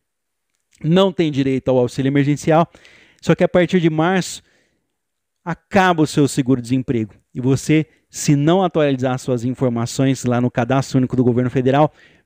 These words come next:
não vai receber o seguro, ou melhor, o auxílio emergencial. Esse é um exemplo que eu estou dando. Por exemplo,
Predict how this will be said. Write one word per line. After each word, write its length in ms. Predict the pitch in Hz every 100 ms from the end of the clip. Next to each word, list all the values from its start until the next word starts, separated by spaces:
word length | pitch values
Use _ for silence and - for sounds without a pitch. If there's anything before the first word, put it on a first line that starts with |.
| -
não 360 | 143 151 170
vai 140 | 170 156
receber 600 | 160 151 170 127 123 120 _ _
o 100 | -
seguro, 640 | 127 - 131 117 131 131 117 _ _ -
ou 60 |
melhor, 300 | 135 123 104 - -
o 80 | 135
auxílio 540 | 120 - - 160 147
emergencial. 720 | 139 139 123 127 - 123 98 - _ _ _ _ _ _ _ _ _ _ -
Esse 240 | 123 -
é 40 |
um 100 | 156
exemplo 340 | 170 139 151 160
que 100 | 175
eu 40 |
estou 260 | 165 - 202
dando. 420 | 160 151 120 98 - _ _ _ _
Por 100 | 120
exemplo, 400 | 110 135 139